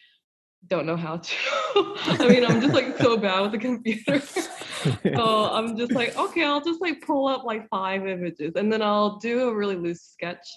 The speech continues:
Like, um, there are, like, maybe this figure that I,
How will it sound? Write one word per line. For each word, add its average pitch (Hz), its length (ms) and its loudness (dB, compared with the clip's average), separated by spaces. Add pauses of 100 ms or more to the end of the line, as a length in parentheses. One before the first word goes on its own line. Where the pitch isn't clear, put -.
(340)
Like, 190 240 -6
um, 160 480 -6
there 214 160 2
are, 208 60 2
like, 196 180 -2 (200)
maybe 185 760 -6 (120)
this 208 320 -8 (100)
figure 254 340 -2
that 170 120 -2
I, 156 200 -4